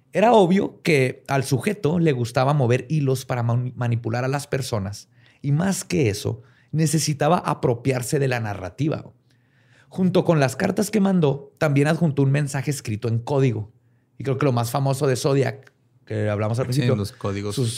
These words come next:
Speaker 1: sus, este, códigos. Cada periódico obtuvo un tercio de este mensaje cifrado, güey.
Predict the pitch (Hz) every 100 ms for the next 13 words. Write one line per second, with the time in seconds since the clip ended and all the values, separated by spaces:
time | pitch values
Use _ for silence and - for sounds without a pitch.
0 | 120 127 113 123 113 117 - 143 139 113
1 | 104 95 _ _ _ _ _ _ _ _
2 | _ _ _ _ 185 233 214 233 226 180
3 | - 180 - _ _ - 139 - 170 165
4 | 175 180 180 180 180 170 185 160 135 120
5 | 160 151 123 127 120 131 - 120 131 135
6 | 123 92